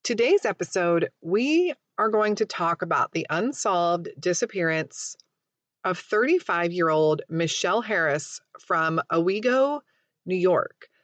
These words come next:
Michelle's disappearance would unfortunately coincide with the terrible tragedy of nine eleven, as she was last seen on the night of September eleventh, two thousand and one. So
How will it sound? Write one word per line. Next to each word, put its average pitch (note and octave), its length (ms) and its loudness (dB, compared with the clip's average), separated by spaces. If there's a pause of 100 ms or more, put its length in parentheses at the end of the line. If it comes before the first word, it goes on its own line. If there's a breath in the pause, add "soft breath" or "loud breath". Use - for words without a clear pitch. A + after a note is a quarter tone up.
(1500)
Michelle's B3 460 2
disappearance F#3 720 -2
would E3 380 0
unfortunately F3 840 0
coincide F#3 920 -2
with E3+ 360 0
the E3+ 80 0
terrible A#3 380 0
tragedy E3 520 -2
of C#3+ 120 -2
nine D3+ 220 -2
eleven, C3+ 560 -4 (500)
as F3 200 -2
she - 160 -2
was E3+ 220 0
last F#3 520 -4
seen E3 520 -2 (120)
on E3 100 0
the E3 80 0
night E3 500 -2
of D#3 100 -4
September G3+ 640 -2
eleventh, D#3 520 -2 (460)
two A#3 180 -4
thousand D#3 380 -2
and C#3+ 220 -6
one. D3+ 400 -2 (1900)
So A#3 380 4